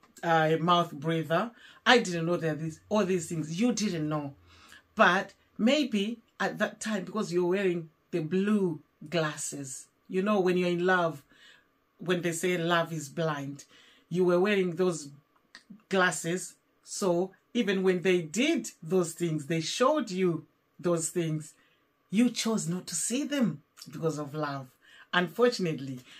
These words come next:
when you discover them when you're in, in, in, in the marriage, you have to accept them and accept that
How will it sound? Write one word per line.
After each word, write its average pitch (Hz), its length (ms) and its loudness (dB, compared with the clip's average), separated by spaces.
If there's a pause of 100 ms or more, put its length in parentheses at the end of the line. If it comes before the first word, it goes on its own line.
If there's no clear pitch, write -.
(140)
when 180 200 2
you 226 140 2
discover 208 500 0
them 175 240 0
when 175 140 2
you're 175 140 2
in, 165 280 -2
in, 160 400 -6
in, 170 240 -8
in 208 160 2
the 185 80 0
marriage, 180 600 0 (920)
you 170 200 0
have 175 220 -2
to - 100 -4
accept 254 480 -2
them 370 260 4 (600)
and 180 680 2 (260)
accept 175 500 -4
that 160 280 0